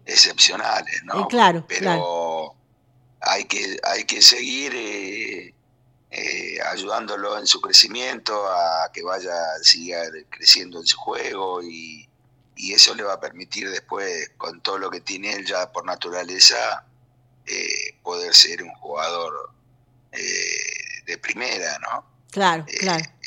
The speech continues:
Speaker 1: eso, eso es lo que uno trata, intenta con el, con, con, con los entrenamientos.
Speaker 2: Bueno, para terminar le quiero preguntar algunas cositas de los pibes también, que usted conoce.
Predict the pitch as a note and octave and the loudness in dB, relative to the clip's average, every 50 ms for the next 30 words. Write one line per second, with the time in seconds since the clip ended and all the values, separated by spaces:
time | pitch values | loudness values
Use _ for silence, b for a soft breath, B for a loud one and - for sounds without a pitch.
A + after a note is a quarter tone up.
0 | - D#2+ F2+ - - - G2+ G#2 G2 F#2 G2 G2 - - G2+ G#2 G#2 G2 G2 G2+ | -2 6 8 8 8 8 6 -4 -4 2 6 6 6 6 4 -8 -8 -8 -8 -8
1 | G#2 G#2 G#2 G2+ - - F#2 G2 F#2+ C2 D2+ E2 F2+ F#2+ F#2 - G#2 G#2 G2+ G2+ | -8 -8 -8 -8 -6 -6 -6 -6 -6 -6 -8 -8 -10 -10 -6 -4 -4 -4 -4 -6
2 | - - F2 E2 D#2 D2 C2+ C2 C#2 - - _ _ _ _ _ _ _ _ _ | -6 -4 -4 -2 -4 -4 -4 -4 -6 -6 -8 _ _ _ _ _ _ _ _ _
3 | _ _ - C#2 - - F#2 F#2 F2 E2+ - - E2+ E2+ E2 D#2+ D#2+ - - _ | _ _ -12 -10 -6 -6 -6 -6 -6 -6 -6 -6 -6 -8 -10 -18 -20 -20 -20 _
4 | _ - E2+ E2 D#2 D2+ - _ _ _ _ _ _ _ _ _ _ _ _ _ | _ -14 -12 -12 -12 -12 -16 _ _ _ _ _ _ _ _ _ _ _ _ _
5 | _ _ _ _ _ - - F2 E2+ F2 F2 E2+ E2 E2 D#2+ D#2+ E2 E2+ E2+ F2+ | _ _ _ _ _ -12 -10 -8 -4 2 4 4 4 4 -2 -6 -6 -4 -6 -6
6 | A2 B2+ G#2+ E2+ - - - - - _ _ b b b b b b b b - | -4 -6 -6 -6 -8 -10 -16 -16 -16 _ _ b b b b b b b b -4
7 | A#3 C#4 C4+ A#3+ A#3 A#3 A3 G3+ A3+ A#3 B3 B3 A#3 A#3 A3+ B3 B3 B3 B3+ C#4 | 2 2 4 4 4 4 2 0 2 2 4 6 6 4 4 2 0 0 0 0
8 | E4 F#4 F4+ D#4+ A#3+ - D4 C#4+ C4+ G#3+ A#3+ A#3+ A#3+ A#3+ A3+ C4 C4 C4 B3 B3 | 0 0 0 0 0 0 2 2 2 2 2 0 0 0 2 4 4 4 4 4
9 | B3+ B3 B3 - A3+ A3 A3 - B3+ A3+ B3+ A3+ A3 G3+ G3 F#3 - - C#4+ C#4+ | 2 2 0 0 -2 -2 -2 -2 -2 0 2 2 2 2 2 0 -2 0 2 4
10 | C4 A#3+ A3 G3+ G#3+ A3 G#3 G#3+ G#3+ A#3+ A#3 A#3 A3+ A3 - - - _ - - | 6 6 4 4 4 2 0 2 4 4 6 6 4 2 0 -8 -20 _ -10 -10
11 | F3+ - - G#3+ G#3+ G3+ G3 G#3+ A#3 B3 A#3 G#3+ - - G3+ G3+ G3 | -6 2 2 2 4 4 2 4 4 6 4 4 4 4 0 0 0